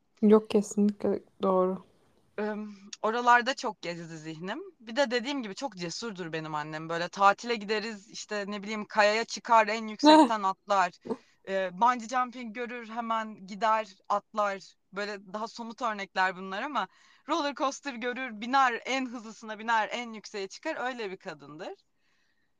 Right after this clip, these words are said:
Speaker 2: Em, bunu duygusal olarak da düşünebilirsin.
Speaker 1: Hı hı.
Speaker 2: Ve şey sanıyordum ben, sadece annem çok cesur biridir.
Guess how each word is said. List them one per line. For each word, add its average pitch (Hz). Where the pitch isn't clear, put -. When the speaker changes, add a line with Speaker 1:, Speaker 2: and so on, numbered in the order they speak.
Speaker 2:
Em, 214
bunu 208
duygusal 226
olarak 220
da 202
düşünebilirsin. 151
Speaker 1:
Hı 233
hı. 208
Speaker 2:
Ve 294
şey 285
sanıyordum 170
ben, 151
sadece 196
annem 277
çok 277
cesur 202
biridir. 202